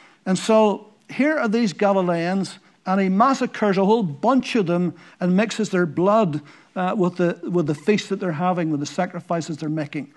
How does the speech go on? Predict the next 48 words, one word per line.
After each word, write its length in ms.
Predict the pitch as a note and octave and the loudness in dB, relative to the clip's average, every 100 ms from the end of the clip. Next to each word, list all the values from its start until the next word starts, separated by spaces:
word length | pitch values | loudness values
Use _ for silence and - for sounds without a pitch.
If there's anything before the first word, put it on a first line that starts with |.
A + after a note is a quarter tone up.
| - - | -12 2
Now, 100 | A3 | 4
we 120 | A#3 | 4
don't 200 | B3 B3 | 4 2
know 100 | A3+ | 2
why 480 | G#3 F3+ G3+ A3 G3+ | 2 4 4 2 0
that 300 | G3 F#3 - | 0 -2 0
happened, 500 | G3 G#3 A3 G#3+ E3 - - - _ - - | 0 0 0 -2 -2 -10 -20 -20 _ -20 2
but 360 | F#3+ G3+ - - | 4 4 0 -2
obviously 800 | A3+ C#4 D4 B3+ - A3+ A3+ G#3 | 4 4 4 0 0 0 0 0
these 380 | F#3+ G#3+ D4 - | 2 2 2 0
people, 580 | - A#3 A3 A3 G3+ - - _ | -2 0 2 2 0 -2 -14 _
uh, 140 | F3+ F3+ | -4 0
were 200 | A3+ F#3+ | 2 4
implying 840 | E3 D#3 - - C4+ C4+ G#3 G3 - - | 2 0 -2 2 4 4 4 2 -4 -8
that 140 | F#3 F#3 | -6 -2
the 80 | |
reason 380 | F#3 B3+ C#4+ C4+ | 2 2 2 2
why 160 | G#3+ G#3 | 2 4
this 240 | G3 F3+ | 4 0
happened 400 | - C4+ C#4 A3 | 0 2 2 0
was 220 | F3+ F#3+ | 0 0
because 400 | - F3+ - G#3 | 0 -4 0 0
they 120 | G3+ G3 | 2 0
were 120 | F#3 | 0
very, 400 | D#3 B3 C#4 B3+ | 0 0 2 2
very 240 | A#3 A3+ | 2 0
sinful 600 | G3+ - B3 A#3+ - G#3+ | -2 0 2 2 2 2
men, 540 | F3+ G3 G#3+ G#3 D3+ - - - | 2 0 2 0 -2 -6 -20 -4
and 180 | F#3+ D#3 | -2 2
God 260 | A3 A#3+ | 4 4
was 160 | G3 F3+ | 2 0
using 360 | A#3 A#3 G3 A3 | 0 0 -2 0
even 320 | A#3 G#3+ F#3+ | 0 0 -2
Pilate 380 | - A3+ A3 G#3+ | -2 -2 0 0
to 100 | F#3 | -2
judge 460 | C3+ - C#4+ A3+ | 0 2 2 0
them 240 | G3+ F#3+ - - | 0 0 -2 -4
and 100 | G3 | 0
to 60 | G3 | 0
put 260 | - G#3+ G#3+ | 0 -2 0
them 220 | F#3+ F3+ | 0 0
to 80 | D#3 | -2
death. 380 | F#3 F#3+ C#3 | 0 0 2
That's 280 | G3 A#3 - | 2 2 2
what 200 | G#3+ A3 | -2 0
the 100 | G3+ | 0
implication 640 | G3 G3+ F#3+ - A3+ - F#3+ | 0 -2 -6 -4 -4 -4 -2
was 260 | E3+ D#3+ | 0 -2